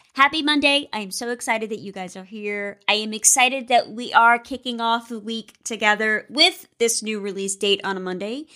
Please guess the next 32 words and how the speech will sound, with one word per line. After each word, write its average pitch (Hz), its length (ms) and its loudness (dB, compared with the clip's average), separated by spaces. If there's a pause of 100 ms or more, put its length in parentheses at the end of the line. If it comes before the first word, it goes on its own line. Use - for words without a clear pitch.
(260)
Feels 233 220 -6
a 208 60 -4
little 196 180 -4
weird, 190 480 -6
but 220 240 -8
we're 208 160 -8
just 208 160 -8
gonna 240 140 2
go 247 180 -2
with 202 220 -4
it. - 200 -16 (400)
On 320 220 8
the 427 100 -6
show 302 380 2
today, 202 800 -2
I'm 220 220 0
gonna 262 180 -6
talk 240 380 0
all 233 260 6
about 226 380 2
podcast 208 580 0
show 185 160 -4
notes. - 460 -10 (340)
I've 208 180 2
got 240 200 2
so 285 460 4
much 247 420 2
to - 100 -8
talk 190 280 -2
about 139 360 -14
with 175 240 -12
this. - 440 -16